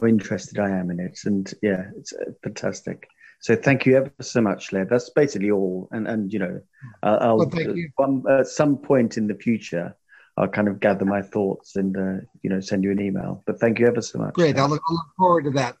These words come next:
Speaker 2: Uh, thank you very much. I, and, yeah, this work I say is a lot like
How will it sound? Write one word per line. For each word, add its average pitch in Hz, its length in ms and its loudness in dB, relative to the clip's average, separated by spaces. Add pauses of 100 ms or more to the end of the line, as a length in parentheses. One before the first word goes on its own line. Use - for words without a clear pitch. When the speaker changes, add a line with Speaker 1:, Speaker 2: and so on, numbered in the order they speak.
(140)
Speaker 2:
Uh, 147 220 0
thank 175 240 4
you 175 80 6
very 165 220 4
much. 156 240 2
I, 151 140 6
and, 151 420 2 (200)
yeah, 156 200 4 (340)
this 165 160 2
work 175 240 6
I 147 140 4
say 160 180 6
is 147 160 6
a 147 80 6
lot 156 300 4
like 147 280 0